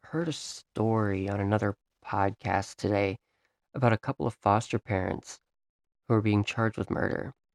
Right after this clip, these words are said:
They listened to someone claiming that the child they had fostered was suffering from demon possession and were given some steps to address the situation.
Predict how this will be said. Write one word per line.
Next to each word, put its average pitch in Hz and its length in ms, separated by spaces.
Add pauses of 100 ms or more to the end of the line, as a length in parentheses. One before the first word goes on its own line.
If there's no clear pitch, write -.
(1600)
They 117 80
listened 110 340
to 98 40
someone 104 400
claiming 107 400
that - 100
the - 80
child 110 440
they 101 80
had 95 200
fostered - 340
was 104 100
suffering 101 520
from 101 140
demon 104 340
possession 98 600 (480)
and 123 100
were 113 100
given 117 240
some 110 180
steps - 540
to - 100
address 101 360
the - 80
situation. - 840